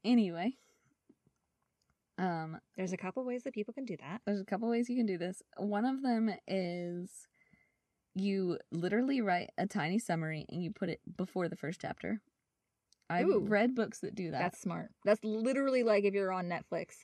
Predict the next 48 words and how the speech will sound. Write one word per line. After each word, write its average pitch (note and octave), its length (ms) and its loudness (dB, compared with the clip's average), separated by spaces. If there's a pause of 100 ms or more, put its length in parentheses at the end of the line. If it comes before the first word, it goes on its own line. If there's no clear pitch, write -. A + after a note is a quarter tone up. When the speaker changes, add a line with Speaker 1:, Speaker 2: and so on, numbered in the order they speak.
(140)
Speaker 2:
and F#3 100 -2
it's F3 100 -4
like, E3+ 260 -4 (320)
"Last A#3 360 2
time E3 300 -4
on D#3 100 -8
Schitt's - 260 -4
Creek." - 380 -2 (280)
Speaker 1:
Yeah. A#3+ 340 6
Speaker 2:
<laughs> C4 960 4
Like, F3 140 -2
that's F3+ 180 4
what E3+ 140 0
that D3 120 -2
is. C#3 180 -6 (280)
Speaker 1:
Yeah. D#3 260 2 (300)
So G3 360 4
Speaker 2:
And G3 160 2
Speaker 1:
you F#3+ 60 4
Speaker 2:
you F#3+ 120 4
can F#3 180 4
then F#3 200 0
press F#3+ 260 -2
the G3+ 120 0
skip - 380 -2
button F3 360 -2
if E3+ 140 -4
you F3+ 160 0
are F3 100 0
binge F#3+ 360 2
watching F3 500 -4
or F3 100 -4
binge E3+ 320 -4
reading. G#3 360 0 (100)
Speaker 1:
Yeah. C4 280 0 (160)
Speaker 2:
You F#3+ 100 6
Speaker 1:
You - 60 10
Speaker 2:
don't B3+ 80 8
Speaker 1:
can B3 80 8
Speaker 2:
need A#3 60 8 (100)
Speaker 1:
just - 140 -4
Speaker 2:
it. - 120 -4
You G#3+ 80 6
know C#4 160 2
it. - 140 -4 (140)
I G3 120 2
Speaker 1:
Yeah. G3 220 6
Speaker 2:
know. G3 60 0